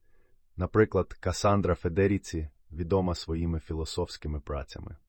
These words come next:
У дев'ятнадцятому столітті жіночий рух активно боровся за рівні права.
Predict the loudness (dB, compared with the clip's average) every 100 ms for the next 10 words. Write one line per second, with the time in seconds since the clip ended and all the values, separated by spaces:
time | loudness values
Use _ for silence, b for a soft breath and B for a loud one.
0 | -6 2 6 6 8 8 6 4 4 4
1 | 2 4 4 2 0 -2 -4 _ -2 4
2 | 6 6 4 4 4 2 -4 -6 -2 4
3 | 6 6 4 6 6 6 0 0 0 0
4 | 0 -2 -2 -2 -4 -6